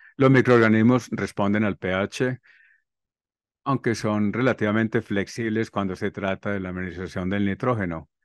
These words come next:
Cada tipo de microorganismos tienen un P H óptimo, pero hay tantos diferentes tipos de microorganismos involucrados que entre un P H de, digamos, seis y ocho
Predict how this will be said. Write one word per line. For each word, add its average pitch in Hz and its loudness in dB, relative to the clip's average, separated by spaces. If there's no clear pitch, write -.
Cada 104 2
tipo 107 0
de 101 2
microorganismos 95 -2
tienen 101 -4
un 101 -4
P 107 2
H 107 0
óptimo, 95 -4
pero 92 -4
hay 92 -6
tantos 107 -4
diferentes 95 -6
tipos 107 -2
de 101 0
microorganismos 95 -4
involucrados 95 -6
que 113 -4
entre 101 -2
un 95 -2
P 110 -2
H 104 -4
de, 95 -6
digamos, 95 -6
seis 113 -6
y 98 -6
ocho 127 -2